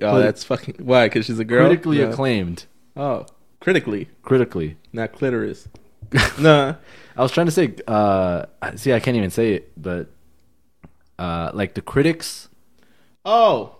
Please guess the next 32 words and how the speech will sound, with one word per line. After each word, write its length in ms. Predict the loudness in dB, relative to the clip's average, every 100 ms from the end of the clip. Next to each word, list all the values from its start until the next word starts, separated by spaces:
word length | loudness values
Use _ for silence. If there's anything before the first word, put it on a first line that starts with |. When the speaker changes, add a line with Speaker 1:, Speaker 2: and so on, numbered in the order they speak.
| 2
Speaker 1:
um, 400 | 6 6 2 -6 -14 -20 -20 _ _ _ _ _ _ _ _ -2
Ebert 260 | 2 2
and 80 | 4
Roper. 360 | 4 2 -2 -6 -14 -20 _ -2
Speaker 2:
Yeah. 240 | 0 0 -4 -20 _
Speaker 1:
Yeah. 340 | -2 2 2 0 -8 _
Speaker 2:
<laughs> 80 | -4 -4 -6 -18 -20 _ -2
Speaker 1:
No, 260 | 0 2
what, 220 | 4 2
what 120 | 2 0
are 20 |
you 120 | 0
trying, 260 | -2 -6 -2
like, 180 | -2
a 400 | 2 2 2 2 -2
critic, 440 | 0 2 0 -2
uh, 260 | -2 0 2
Speaker 2:
Like, 100 | 2
it 120 | 2 4
has 140 | 4
a 40 | 2
Speaker 1:
critically 260 | 2 2
acclaimed 500 | 0 0 -4 -2 -2
w- 160 | -4 2
Speaker 2:
Thank 260 | 2 2 0
you, 80 | 0
that. 400 | 0 0 -6 _ _
Speaker 1:
Acclaimed. 600 | -12 -8 0 2 2 -2 -12 _ -6
Speaker 2:
No, 380 | 0 0 0 -6
the 140 | -4
first 240 | 0 0
word. 240 | 0 -4